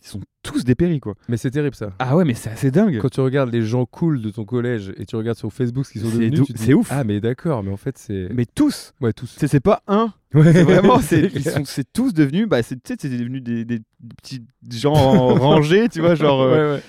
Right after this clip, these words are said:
Speaker 2: ouais.
Speaker 1: et p-, qui sont pas devenus un truc de dingue, quoi, tu vois. Bah, moi non plus, hein, attention, hein, mais, euh, mais c'est marrant. Et puis même physiquement, en fait, ils ont, ils sont devenus assez moches, quoi.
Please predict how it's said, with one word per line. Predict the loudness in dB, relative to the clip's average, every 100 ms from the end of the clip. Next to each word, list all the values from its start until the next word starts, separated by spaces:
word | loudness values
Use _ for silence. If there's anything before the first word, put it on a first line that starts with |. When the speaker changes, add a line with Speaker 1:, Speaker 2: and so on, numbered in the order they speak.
| -6
Speaker 2:
ouais. | 0
Speaker 1:
et | 4 6 4
p-, | 2 -8
qui | -12
sont | -4
pas | -2
devenus | -2 -2
un |
truc | -4 -4
de | -2
dingue, | -2 -4
quoi, | -4
tu | -8 -10
vois. | -10 -14 -16 -10 -2 -2 -2 0
Bah, | 4
moi | 4
non |
plus, | 4 4
hein, |
attention, | 4 0 -2 -4 -6
hein, | -8
mais, | -4
euh, | -2 -2 -2 -6 -10 -16 _ _
mais | -12
c'est | -6 -2
marrant. | 0 0
Et |
puis | -2
même | 0 -2
physiquement, | -4 -6 -4 -2
en | 0
fait, | -2 -6 -12
ils | -10
ont, | -10
ils |
sont | -8 -10
devenus | -6 -6
assez | -4 -6
moches, | -8 -12
quoi. | -18